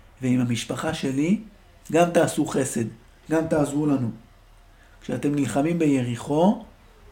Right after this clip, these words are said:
בבקשה מכם, תנו לנו לחיות,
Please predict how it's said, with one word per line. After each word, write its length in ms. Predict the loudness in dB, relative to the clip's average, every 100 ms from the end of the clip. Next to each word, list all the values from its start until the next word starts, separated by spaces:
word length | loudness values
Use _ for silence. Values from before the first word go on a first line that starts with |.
| -20 -12
בבקשה 480 | -8 -6 -4 -2 -2
מכם, 300 | -2 -6 -6 -6 -10 -20 -20 -20 -20 -20 -20 -20 -20 -14 -4
תנו 200 | -2 -2
לנו 160 | -4
לחיות, 540 | -4 -4 -2 -4 -6